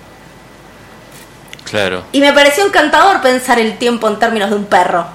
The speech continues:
Speaker 2: Entonces es un tiempo que se escapa, es un tiempo que hay que salir a perseguir, y el personaje está todo el tiempo lidiando con un perro que quiere atar y se va a la mierda.
Speaker 1: Es un tiempo que puede cagar adentro de la casa.
Speaker 2: Es un tiempo que te caga.
Speaker 1: Sí,
Speaker 2: ¿A
Speaker 1: sí.
Speaker 2: quién no lo ha cagado el tiempo?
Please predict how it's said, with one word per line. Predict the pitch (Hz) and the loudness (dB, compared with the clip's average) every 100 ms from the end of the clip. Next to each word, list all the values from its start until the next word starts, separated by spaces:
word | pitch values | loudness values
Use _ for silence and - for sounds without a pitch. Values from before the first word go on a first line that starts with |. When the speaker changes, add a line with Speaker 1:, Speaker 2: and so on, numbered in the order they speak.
| - - - - - | -18 -20 -20 -20 -12
Speaker 2:
Entonces | 208 233 247 | -4 -2 0
es | 233 | 0
un | 240 220 | -2 0
tiempo | 226 226 226 | -2 -2 -4
que | 190 | -4
se | 214 | -6
escapa, | - 269 247 - 208 202 - - - - - - | 0 2 4 2 -2 -4 -14 -16 -10 -8 -8 -6
es | 220 | -4
un | 233 | 0
tiempo | 240 226 220 | 0 0 0
que | 220 | 0
hay | |
que | 220 | 0
salir | 214 208 208 208 214 | 0 0 0 0 0
a | 214 | 0
perseguir, | 202 - 214 233 269 254 226 214 - - | -2 -4 -2 0 2 2 0 -4 -12 -2
y | 220 | 0
el | 220 | 0
personaje | 208 226 240 240 | -2 0 2 2
está | 226 214 | 0 0
todo | 233 240 | 2 2
el | 233 | 2
tiempo | 247 247 247 | 0 2 2
lidiando | 214 226 233 226 | 2 2 2 0
con | 208 | -2
un | 214 | 0
perro | 233 233 247 | 4 4 2
que | 208 | 0
quiere | 220 214 | 0 0
atar | 214 214 240 247 247 | 0 2 4 6 4
y | 247 | 0
se | - 202 | -2 0
va | 202 | 0
a | |
la | 208 | 2
mierda. | 240 254 247 233 240 247 - | 2 4 4 4 0 0 -2
Speaker 1:
Es | 110 107 | -2 0
un | 104 | -2
tiempo | 95 117 127 117 | -2 -2 0 0
que | 104 101 | 2 0
puede | 113 107 | 2 0
cagar | - 98 107 113 | 0 0 2 2
adentro | 107 107 101 | 2 0 -2
de | |
la | 95 | 0
casa. | 101 120 - 92 262 | 0 -2 -2 0 0
Speaker 2:
Es | 254 | 2
un | 262 | 2
tiempo | 269 262 247 | 2 0 0
que | 233 | 0
te | 226 | 0
caga. | 247 247 226 208 - | 2 2 2 -2 -4
Speaker 1:
Sí, | - 113 101 95 92 - - - - - | -8 -2 -2 -2 -6 -14 -20 -20 -20 -6
Speaker 2:
¿A | - | -2
Speaker 1:
sí. | 208 | -2
Speaker 2:
quién | 196 277 | -2 0
no | 269 | 2
lo | 240 | 2
ha | 240 | 2
cagado | 220 214 214 | 0 0 0
el | 202 | -2
tiempo? | 254 226 180 180 | -2 -2 -4 -10